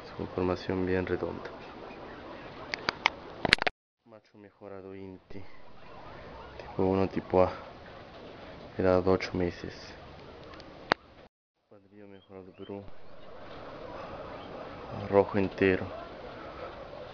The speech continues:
edad seis meses, kilo sesenta de peso. Macho mejorado andino,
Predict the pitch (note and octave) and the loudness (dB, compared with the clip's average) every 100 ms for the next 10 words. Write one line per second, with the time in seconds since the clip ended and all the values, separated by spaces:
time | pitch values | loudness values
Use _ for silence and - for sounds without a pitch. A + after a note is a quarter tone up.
0 | - - - - - - - - A#2+ A2 | -12 -12 -12 -12 -12 -12 -12 -2 8 8
1 | G#2+ A2+ G2+ G#2 G2 F#2+ - F#2+ F#2 - | 10 8 8 10 10 8 4 -4 -4 -8
2 | - - - - - - - - - - | -8 -10 -10 -12 -12 -12 -12 -12 -12 -10
3 | - - - - - - - - - A2+ | -12 -12 -10 -10 -10 -10 -10 -10 0 4
4 | G2+ G2+ F#2+ - F#2 F2 F#2+ - F2 - | 6 4 0 0 0 0 -2 0 -2 -4
5 | - - - - - - - - - C6+ | -10 -10 -10 -10 -8 -4 -4 -4 -10 -10
6 | D5+ - - - - - - D#5+ - - | -10 -10 -10 -10 -10 -12 -12 -12 0 0
7 | - - _ _ _ _ G2 _ A2 G2+ | 2 -4 _ _ _ _ -20 _ -20 -20
8 | F#2 F#2+ G2+ - G2 _ - - - - | _ -18 -18 -18 -20 _ -16 -12 -10 -10
9 | - - - - G2+ G2+ G2+ G2+ A2 | -12 -12 -10 0 4 6 8 8 8